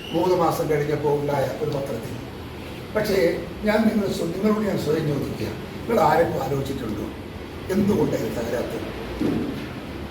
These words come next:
ഇവിടെ എന്താ തകരാത്തത്? എന്തുകൊണ്ടാണ് ഇവിടെ സംഘർഷം ഉണ്ടാവാത്തത്?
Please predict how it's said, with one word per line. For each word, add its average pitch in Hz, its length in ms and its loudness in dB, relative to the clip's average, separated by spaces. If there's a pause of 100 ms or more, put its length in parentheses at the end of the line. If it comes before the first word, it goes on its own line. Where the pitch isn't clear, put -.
(320)
ഇവിടെ 233 140 4
എന്താ 254 260 8
തകരാത്തത്? 220 560 8
എന്തുകൊണ്ടാണ് - 1080 2
ഇവിടെ 208 140 2
സംഘർഷം 190 360 -2
ഉണ്ടാവാത്തത്? 170 540 2